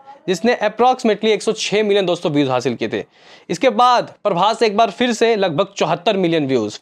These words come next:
फिर एक बार फिर से प्रभास राधेश्याम फिफ्टी सेवन मिलियन व्यूज, फिर उसके बाद दोस्तों शाहरुख खान की जवान का प्रीव्यू पचपन मिलियन व्यूज, शुरुआत के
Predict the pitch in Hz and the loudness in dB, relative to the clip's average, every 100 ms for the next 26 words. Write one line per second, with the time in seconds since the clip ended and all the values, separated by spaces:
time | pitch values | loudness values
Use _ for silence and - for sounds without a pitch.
0 | - 262 247 165 196 196 226 190 226 190 | -4 0 0 0 -2 0 0 0 -2 0
1 | 233 220 165 160 131 - _ _ _ _ | 0 2 2 0 -2 -10 _ _ _ _
2 | - 143 143 156 165 175 113 98 - 160 | -4 -2 0 -2 0 0 -2 -8 -6 -2
3 | 202 185 202 196 180 160 131 120 101 - | 0 0 0 0 0 0 0 0 -2 -8
4 | _ _ _ - 214 247 240 254 233 233 | _ _ _ -4 -2 2 2 2 0 -2
5 | 233 208 214 208 196 226 208 220 226 143 | -2 0 0 0 -2 -2 0 0 0 0
6 | 175 196 202 131 101 - 185 185 185 220 | 0 0 0 -2 -8 -4 -2 0 0 2
7 | 220 127 - 185 - 226 220 202 185 175 | 2 0 -4 -8 -6 -4 0 0 0 0
8 | 147 127 110 - 151 170 196 - 196 | 0 0 -2 -2 0 0 -2 -2 -4